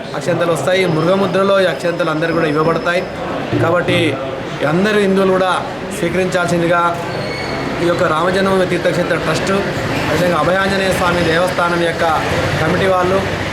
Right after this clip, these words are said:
ఈ యొక్క చుట్టుపక్కల ఉన్న యొక్క అన్ని వీధులకి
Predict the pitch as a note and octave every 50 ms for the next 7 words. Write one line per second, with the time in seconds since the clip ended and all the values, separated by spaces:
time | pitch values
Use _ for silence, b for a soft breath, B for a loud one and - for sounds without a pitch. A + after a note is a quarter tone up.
0 | - - - D3 E3 F3 E3+ E3+ F3+ F3 E3+ D#3+ D3+ C3 - - - - - -
1 | - - F3+ E3+ G#3 G3 G3+ - - G3+ G3 F#3+ F#3+ F#3 F#3 F3+ F#3 F3+ F3 F3
2 | D#3+ D3 D#3 F#3 G#3 A3+ A3 G#3+ G#3+ G#3+ G#3 G#3 G3+ G3 G3+ G3 F3+